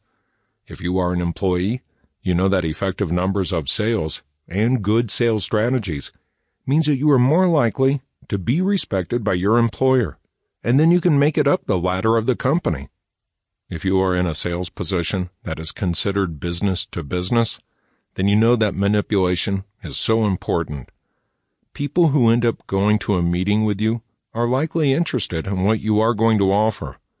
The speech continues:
but they could also be shopping around to a few different companies at the same time, and you need to find ways that will put your business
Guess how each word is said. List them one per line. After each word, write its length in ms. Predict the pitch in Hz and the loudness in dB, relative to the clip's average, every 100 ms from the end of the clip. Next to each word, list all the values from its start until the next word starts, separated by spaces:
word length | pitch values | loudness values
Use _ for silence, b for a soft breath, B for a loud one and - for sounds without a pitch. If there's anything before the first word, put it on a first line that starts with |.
| _ _ _ | _ _ _
but 140 | 135 147 | -6 -2
they 100 | 165 | 0
could 140 | 156 | 2
also 280 | 156 202 208 | 2 0 0
be 140 | 139 | 0
shopping 480 | 113 - 120 - 120 | 0 0 0 0 2
around 340 | 107 101 117 | 2 2 0
to 140 | - 98 | 0 -2
a 60 | |
few 220 | 82 - 160 | -2 -4 -2
different 380 | 147 - 117 | -2 0 -4
companies 500 | - 139 151 104 78 | -2 -2 -2 -4 -4
at 120 | 82 76 | -6 -6
the 100 | 85 | -6
same 340 | - 123 117 | -2 0 0
time, 500 | 101 110 110 87 71 - _ _ _ _ - | 0 0 0 0 -4 -12 _ _ _ _ -2
and 120 | 127 | 2
you 80 | 147 | 4
need 200 | 170 220 | 4 2
to 80 | 220 | 0
find 340 | - 165 147 | 0 0 2
ways 220 | 123 123 | 2 0
that 100 | 117 | 0
will 120 | 92 | -2
put 220 | 90 - 139 | -2 -2 0
your 200 | 120 120 | 2 0
business 480 | 104 113 120 113 | 0 -2 0 -2